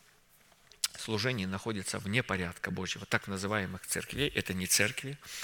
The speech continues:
это сообщества религиозные. А, церковь – это тело,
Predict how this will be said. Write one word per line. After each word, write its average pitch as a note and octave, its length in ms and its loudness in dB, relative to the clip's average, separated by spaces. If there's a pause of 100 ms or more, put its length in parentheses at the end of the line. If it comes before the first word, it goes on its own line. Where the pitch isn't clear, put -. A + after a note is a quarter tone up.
(160)
это - 180 2
сообщества F#2 720 2
религиозные. C3 840 -2 (640)
А, G2 240 8
церковь – - 480 4
это C3+ 160 0
тело, F#2 600 4